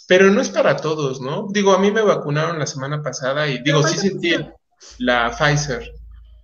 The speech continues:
Speaker 1: Y,
Speaker 2: Ay,
Speaker 1: pues,
Speaker 2: qué
Speaker 1: nada más.
Speaker 2: padre.
Speaker 1: Sí,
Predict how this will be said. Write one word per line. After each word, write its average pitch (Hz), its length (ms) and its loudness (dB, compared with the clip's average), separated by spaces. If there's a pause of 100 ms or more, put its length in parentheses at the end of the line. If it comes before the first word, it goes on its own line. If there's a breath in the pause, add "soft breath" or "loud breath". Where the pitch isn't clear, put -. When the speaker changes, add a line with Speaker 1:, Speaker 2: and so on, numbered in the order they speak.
(720)
Speaker 1:
Y, 131 280 0
Speaker 2:
Ay, - 220 -2
Speaker 1:
pues, 147 120 -2
Speaker 2:
qué 185 100 0
Speaker 1:
nada 214 220 2
más. - 340 -8
Speaker 2:
padre. 233 360 -16 (440)
Speaker 1:
Sí, 143 800 -4